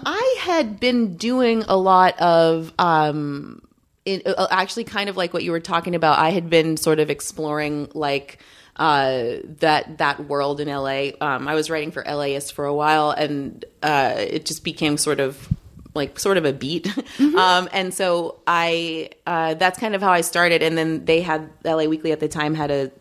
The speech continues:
Speaker 1: a column called After Dark, which I, which I took over for a friend 'cause she
Speaker 2: Mm-hmm.
Speaker 1: was doing something else. Um, and I just sort of became really interested in, um, you know, like,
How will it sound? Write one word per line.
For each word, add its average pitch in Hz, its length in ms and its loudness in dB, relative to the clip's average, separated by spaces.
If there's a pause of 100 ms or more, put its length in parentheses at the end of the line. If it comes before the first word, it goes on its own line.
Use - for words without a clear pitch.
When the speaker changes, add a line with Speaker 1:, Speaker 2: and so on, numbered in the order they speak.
(200)
Speaker 1:
a 143 140 -2
column 143 320 0
called 143 160 -4
After 143 240 -4
Dark, 139 320 2
which 147 140 -6
I, 139 180 -2 (420)
which 160 160 0
I 147 80 2
took 147 200 -2
over 143 260 4
for 143 140 0
a 135 40 -2
friend 127 400 0
'cause 127 180 0
she 139 220 2
Speaker 2:
Mm-hmm. 127 120 -10
Speaker 1:
was 139 120 -4
doing 135 240 -4
something 147 240 -2
else. 143 300 2
Um, 147 340 0 (580)
and 175 640 2
I 196 100 0
just 233 200 -2
sort 254 120 2
of 226 80 -2
became 196 540 -2
really 185 300 0
interested 180 580 0
in, 165 540 0
um, 151 640 -2
you 220 80 -2
know, 214 240 4
like, 196 400 0